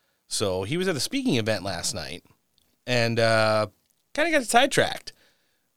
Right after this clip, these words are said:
while talking about Russia and Ukraine and trying to demonize Vladimir Putin, wh-, who essentially was a completely failed, uh, portion of his administration when he was there, a la Hillary Clinton and the big reset button from Staples.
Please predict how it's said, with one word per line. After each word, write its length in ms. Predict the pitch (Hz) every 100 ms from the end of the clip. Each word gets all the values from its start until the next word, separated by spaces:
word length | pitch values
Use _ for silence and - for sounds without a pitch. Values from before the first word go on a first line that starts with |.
| _ _ _
while 200 | - -
talking 240 | 202 202 196
about 240 | 180 175
Russia 240 | 175 -
and 100 | 185
Ukraine 500 | 180 165 123 107 151 - _ _ _ _ -
and 360 | 131 131 127
trying 200 | 123 131
to 80 | 117
demonize 460 | 113 123 120 120 110
Vladimir 340 | 117 117 120
Putin, 460 | - 101 80 110 131 -
wh-, 220 | 104 87 101
who 360 | 107 104 95 - _ _ _ -
essentially 360 | - 110 107
was 200 | 98 95
a 220 | 95 - 98
completely 500 | 101 92 107 85 98
failed, 420 | - 92 90 87 _ _ _ _ -
uh, 200 | 95 87
portion 360 | - 98 98
of 120 | 90 -
his 180 | 104 92
administration 600 | 90 87 - 85 - 85
when 60 |
he 80 | 87
was 180 | 85 -
there, 240 | 87 87
a 200 | 73 85
la 180 | 82 80
Hillary 380 | 90 87 78 73
Clinton 440 | - 113 82 95 - - -
and 120 | 90
the 80 | 90
big 360 | 87 - 95 87
reset 420 | 101 110 - 82
button 280 | - 69 92
from 240 | - 80 76
Staples. 580 | - 101 - - -